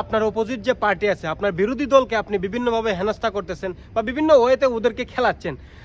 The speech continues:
আসলে দিন শেষে আপনারা পাচ্ছেনটা কি? আজকে আপনাদের কাছে ক্ষমতা আছে বলে আপনারা এগুলো করতেছেন, কিন্তু সময়ের পরিক্রমায় যখন আপনার কাছ থেকে ক্ষমতা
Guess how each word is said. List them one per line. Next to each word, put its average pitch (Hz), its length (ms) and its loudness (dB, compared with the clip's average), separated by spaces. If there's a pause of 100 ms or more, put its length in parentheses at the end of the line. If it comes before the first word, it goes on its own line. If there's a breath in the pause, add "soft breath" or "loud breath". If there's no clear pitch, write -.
(180 loud breath)
আসলে 302 200 0 (100)
দিন 339 200 4
শেষে 294 240 0
আপনারা 254 300 0
পাচ্ছেনটা 233 480 -2
কি? 135 80 -14 (420 loud breath)
আজকে - 240 -4
আপনাদের 262 320 4
কাছে 277 160 0 (100)
ক্ষমতা 269 360 6
আছে 247 220 -2
বলে 254 200 4
আপনারা 214 240 0 (440 loud breath)
এগুলো 240 260 0
করতেছেন, 214 380 -2 (200)
কিন্তু 262 300 4 (460 loud breath)
সময়ের 302 420 6
পরিক্রমায় 226 560 2
যখন 233 200 2 (200)
আপনার 233 240 -4
কাছ 254 160 -4
থেকে 247 200 -2
ক্ষমতা 240 280 -2